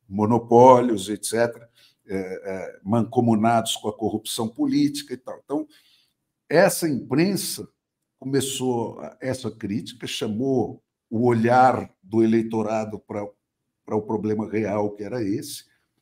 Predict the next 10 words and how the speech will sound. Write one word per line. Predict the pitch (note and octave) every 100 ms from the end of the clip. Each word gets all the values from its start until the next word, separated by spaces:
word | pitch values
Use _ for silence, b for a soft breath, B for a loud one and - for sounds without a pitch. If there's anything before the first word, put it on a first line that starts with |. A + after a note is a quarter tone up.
| _ _ _ _
e | B2+
depois | C#3 E3 D#3+ A#2 C#3+ - - _ _ _ _ _ _
foi | C3+ D3+
buscar | D3 F3 - - C#3
na | E3 E3+
Suíça | - F3+ C3+ C3 - E3 G#3+ - _ _ _ _ _ _
o | C3
remédio, | C3 F3+ E3+ D3 - - - _ - _
né? | F2 F#2 _ _ _ _ _ _ _ _ _
É, | G2 G2 G#2 G2 F#2+ F2 F2 -